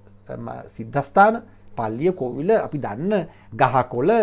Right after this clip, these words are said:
ඇල දොල, සතා සීපාව අපි දන්න ජීවිතයක් තිබ්බනේ. අපි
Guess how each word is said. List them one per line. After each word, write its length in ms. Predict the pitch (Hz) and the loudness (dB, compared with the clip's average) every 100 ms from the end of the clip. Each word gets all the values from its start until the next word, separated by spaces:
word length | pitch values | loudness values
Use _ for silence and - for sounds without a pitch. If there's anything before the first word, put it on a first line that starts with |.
| 185 - - - - | 0 -6 -20 -20 -20
ඇල 200 | - 123 135 | -8 -4 -2
දොල, 200 | 127 175 | -2 -4
සතා 340 | 196 - 147 139 | -4 -2 -2 -2
සීපාව 380 | - 139 185 208 | -4 -4 2 2
අපි 140 | 180 | 4
දන්න 280 | 190 220 151 | 2 2 0
ජීවිතයක් 360 | 160 233 269 | 0 2 2
තිබ්බනේ. 380 | 262 240 220 202 - - - - - - | 0 0 2 0 -6 -20 -20 -20 -20 -18
අපි 220 | - 196 | -4 -2